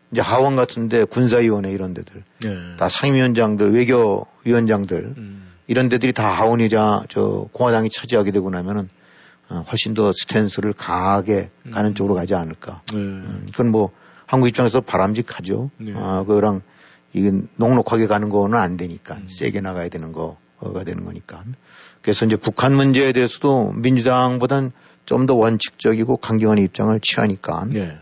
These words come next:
Speaker 1: 아, 그런 측면에서도, 어, 약간의 변화는 있을 수 있겠지만은 큰 문제는, 아, 큰 차이는 이제 없을 것으로 이제 본다라고
Speaker 2: 네.
Speaker 1: 보는 거고, 어, 어쩌면 이제 대북 인권 특사 같은 이런 문제에 관해서도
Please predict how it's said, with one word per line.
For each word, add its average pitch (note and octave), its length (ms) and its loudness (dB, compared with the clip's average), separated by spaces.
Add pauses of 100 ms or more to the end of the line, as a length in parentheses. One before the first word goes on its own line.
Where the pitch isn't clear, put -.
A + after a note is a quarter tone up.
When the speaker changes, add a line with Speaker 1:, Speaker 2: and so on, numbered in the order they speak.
Speaker 1:
아, G2 460 -4
그런 G#2+ 220 0
측면에서도, G2+ 580 0 (480)
어, F#2+ 200 -6 (160)
약간의 A2+ 340 2
변화는 A#2+ 400 2
있을 G#2+ 240 0
수 - 140 -8
있겠지만은 G#2+ 600 -2 (480)
큰 - 400 -2
문제는, B2+ 580 2
아, F#2+ 560 0 (180)
큰 C3+ 340 -6
차이는 A2+ 460 0 (260)
이제 G2 120 -2
없을 A2 240 0
것으로 G2+ 440 2
이제 G2 100 0
본다라고 F#2 840 -2
Speaker 2:
네. F2+ 80 -6
Speaker 1:
보는 G2 220 -4
거고, F2+ 340 0 (680)
어, G2 480 2
어쩌면 C#3 340 2
이제 A#2+ 120 2
대북 B2+ 360 2
인권 B2+ 300 0
특사 - 240 -2
같은 A2 840 -2
이런 C3 260 2
문제에 A2+ 280 2
관해서도 G#2 520 0